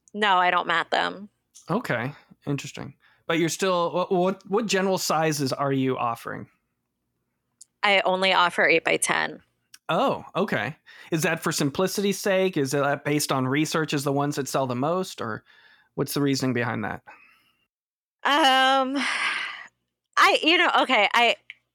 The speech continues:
Speaker 1: ninety-nine percent of the time I sell eight by ten. I sell eight by ten to stores. Um,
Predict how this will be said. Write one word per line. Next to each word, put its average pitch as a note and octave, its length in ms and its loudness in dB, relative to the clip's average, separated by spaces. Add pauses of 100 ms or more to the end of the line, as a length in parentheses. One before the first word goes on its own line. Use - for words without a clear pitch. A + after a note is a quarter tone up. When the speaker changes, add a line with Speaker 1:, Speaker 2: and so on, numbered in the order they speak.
(560)
Speaker 1:
ninety-nine A#3 880 2
percent G3+ 400 2
of F3+ 80 4
the F#3 80 4
time F3 320 0
I E3+ 100 2
sell E3 280 2
eight D#3+ 160 2
by E3 140 2
ten. D#3+ 520 0 (320)
I F3 120 2
sell F3 220 2
eight F3+ 140 4
by F3 140 2
ten E3+ 240 -2
to F3 100 0
stores. D#3+ 720 2 (500)
Um, F3 440 2